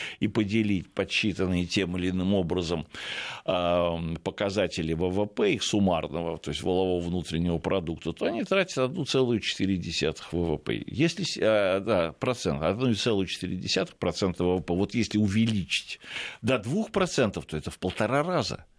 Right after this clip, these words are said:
Понимаете, это колоссальная сумма. При том, что имеется в виду, это ведь не просто довести. В данном году экономики растут. И если даже посмотреть вот на, всё-таки на динамику развития,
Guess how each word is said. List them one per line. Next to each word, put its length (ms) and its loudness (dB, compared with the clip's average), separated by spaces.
Понимаете, 420 2
это 120 -4
колоссальная 640 0
сумма. 460 0
При 100 -4
том, 300 0
что 240 2
имеется 460 2
в 40 2
виду, 260 4
это 160 2
ведь 260 0
не 100 4
просто 400 0
довести. 960 0
В 140 2
данном 440 0
году 400 -2
экономики 540 2
растут. 580 0
И 80 -2
если 240 0
даже 280 0
посмотреть 640 0
вот 240 -2
на, 100 2
всё-таки 400 0
на 140 6
динамику 640 2
развития, 760 0